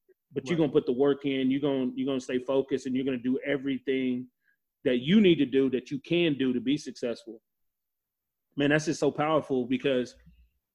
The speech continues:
Speaker 1: I just learned so much. And, like, and this is the, the special part about this podcast, man, is, like, doing this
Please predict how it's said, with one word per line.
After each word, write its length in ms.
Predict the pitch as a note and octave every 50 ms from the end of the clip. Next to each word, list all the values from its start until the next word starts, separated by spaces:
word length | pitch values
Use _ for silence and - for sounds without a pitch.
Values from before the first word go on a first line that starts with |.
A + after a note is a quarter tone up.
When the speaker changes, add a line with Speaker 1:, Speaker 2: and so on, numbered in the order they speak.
| _ _ _ _ _ _ _ _ _ _ _ -
Speaker 1:
I 60 | D3+
just 160 | D#3+ D#3 B2
learned 200 | D3+ D#3 D3+ C#3+
so 140 | - D3+ C3+
much. 460 | B2+ C3+ C#3 E3 F3+ D#3 C3+ - -
And, 120 | C#3+ C#3+ C#3+
like, 240 | C#3+ C#3+ C#3 B2 - _ _ _ _ _ _ _ _ _ _ _ _ _ -
and 100 | D3+ D#3
this 180 | F#3 G#3 -
is 140 | C4+ A3 D#3
the, 500 | - F3+ E3+ D#3+ D#3 D3 C3 A#2+ C3+ F#3 - _ _ _ - _ _ _
the 80 | C#3+ C3+
special 340 | - - F#3+ F#3+ F#3+ F#3 E3+
part 160 | - E3 D3+
about 200 | C#3+ C3 C3 B2+
this 120 | - B2 -
podcast, 560 | - D3+ C#3 C3 A#2+ - B2+ A#2 A2+ A2 B2
man, 280 | B2 A#2+ A#2+ A#2+ A#2 -
is, 140 | - B2 A2+
like, 300 | B2+ B2 A#2+ A#2 A2 - _ _ _ _ _ _ _ _ _ _ _ _ A#2
doing 340 | A2 D#3 F3+ G3+ G3 F#3 D#3+
this 480 | D3+ D3+ C#3+ C#3+ C3+ - - - -